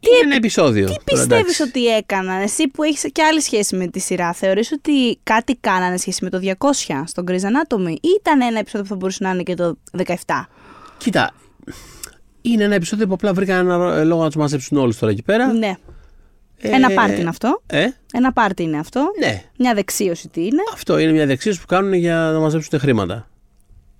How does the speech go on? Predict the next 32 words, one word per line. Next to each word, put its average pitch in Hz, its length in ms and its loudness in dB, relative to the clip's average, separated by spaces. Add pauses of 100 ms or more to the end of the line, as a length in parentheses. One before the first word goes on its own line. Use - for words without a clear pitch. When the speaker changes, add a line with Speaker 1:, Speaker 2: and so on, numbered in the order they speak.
(340)
Speaker 2:
Γιατί, 175 240 -8
εντάξει, - 340 -10
ξέρεις - 220 0
Speaker 1:
Μμ. 214 40 2
Speaker 2:
τώρα - 120 -2
πώς - 140 -20
είναι - 140 -8
αυτά. - 100 -10 (640)
Ε, 131 960 2 (380)
και - 80 -18 (100)
είναι 262 80 0
απλά 269 360 0 (1120)
είναι 190 140 2
μια 175 260 4 (180)
αφορμή 147 480 2
κάπως 175 360 0
για 147 180 0
να 139 360 2
έχουν 135 320 0
όλοι 110 680 0 (120)
μια 98 380 -2
κάποια - 240 -8
στιγμή, 165 800 2 (100)
να 123 80 0
Speaker 1:
Μμμ. 110 100 2
Speaker 2:
έχουν, 107 280 -2 (320)
ε, 104 60 -10
ξέρεις, 90 420 -4 (520)
ε, - 220 -10 (520)
ένας 98 240 -2
χαρακτήρας 101 500 -2
θα 92 480 -2